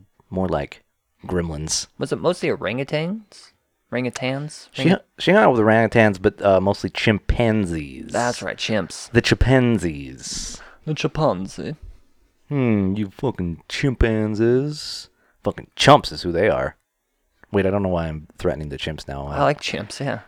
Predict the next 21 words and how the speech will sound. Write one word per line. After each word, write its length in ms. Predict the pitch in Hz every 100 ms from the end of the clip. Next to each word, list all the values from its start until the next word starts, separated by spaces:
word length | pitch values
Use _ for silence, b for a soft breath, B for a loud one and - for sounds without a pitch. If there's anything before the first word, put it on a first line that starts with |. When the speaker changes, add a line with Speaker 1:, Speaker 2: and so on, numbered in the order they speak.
| -
Speaker 1:
I 40 |
think 160 | 104 127
I'm 80 | 113
just 180 | 104 98
in 60 |
a 80 | 85
threatening 560 | - - 104 98 92 87
mood 200 | 92 92
now 180 | 87 82
that 80 |
we 80 | 82
talked 240 | - 78 -
about 160 | 64
popples. 360 | - 71 - -
Speaker 2:
I'm 120 | 117 113
sorry, 280 | 107 92
that 120 | 92 120
was, 180 | 113 - -
yeah, 200 | 110 -
popples. 420 | - - - - -
Okay, 200 | - -